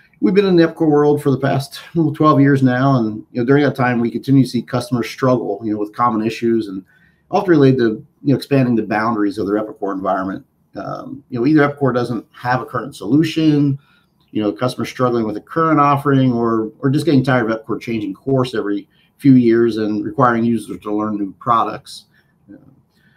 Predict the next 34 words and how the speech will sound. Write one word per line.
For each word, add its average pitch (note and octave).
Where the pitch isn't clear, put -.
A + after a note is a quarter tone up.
so D#3
these G3
thirty-minute F3
sessions, C3+
you -
know, D3
include C3
topics B2
like A2
hosting, B2
E A#2
D G#2+
I, A2+
analytics G#2+
and -
reporting, C3+
shipping D#3
solutions, B2+
credit D#3+
card C#3
processing, B2
and A2
the, -
the A2
topic D3+
of A#2+
today's A#2+
Lunch G#2+
and G2+
Learn, G#2
uh, G#2
which G#2+
is G#2
e-commerce. G#2